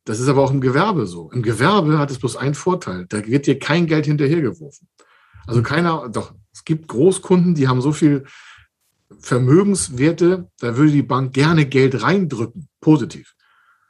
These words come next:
Ja, also wenn du ein Unternehmen hast, das hat, was weiß ich, dreißig, vierzig Millionen Euro Umsatz, und, äh, die haben super Zahlen, hohes Eigenkapital, hohe Gewinne, tolle Zukunft, äh, super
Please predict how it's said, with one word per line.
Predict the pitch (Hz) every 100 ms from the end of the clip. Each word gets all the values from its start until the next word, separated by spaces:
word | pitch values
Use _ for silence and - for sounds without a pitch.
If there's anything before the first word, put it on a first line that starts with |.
| _ _ -
Ja, | 120
also | 135
wenn | 127
du | 123
ein | 117
Unternehmen | 117 160
hast, | 170 151
das | 123
hat, | 117
was |
weiß | 117 117
ich, |
dreißig, | 110 117 139 135
vierzig | 139 135
Millionen | 127 123
Euro | 113 110
Umsatz, | 180 160 139 - - _ - - - - _
und, | 95 107 117 - 120 120 -
äh, | 117 110
die | 110
haben | 120 123
super | 165 165 135
Zahlen, | 143 139 147 131
hohes | 151 151
Eigenkapital, | - 131 131 127 131 123 123
hohe | 143 160
Gewinne, | 135 127 131 131 127 127 131
tolle | 151 160 151
Zukunft, | - 139 - 131 131 -
äh, | 117
super | 120 156 147 139